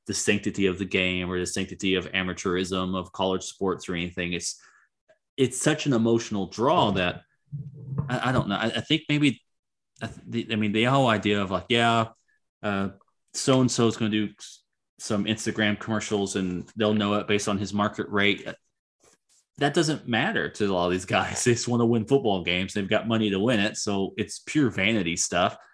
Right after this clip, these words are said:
Uh, but to me, this stuff about Ryan Day, in my opinion, maybe I've,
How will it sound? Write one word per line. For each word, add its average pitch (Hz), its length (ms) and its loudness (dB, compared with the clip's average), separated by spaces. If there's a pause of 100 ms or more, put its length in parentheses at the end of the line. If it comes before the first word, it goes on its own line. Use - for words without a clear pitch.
(440)
Uh, 107 260 0 (240)
but 117 160 0
to 117 80 -4
me, 143 240 2
this 107 140 0
stuff - 280 0
about 107 180 2
Ryan 107 300 2
Day, 107 260 2
in 95 240 -6
my 95 180 2
opinion, 87 600 -4
maybe 90 240 -2
I've, 82 200 -4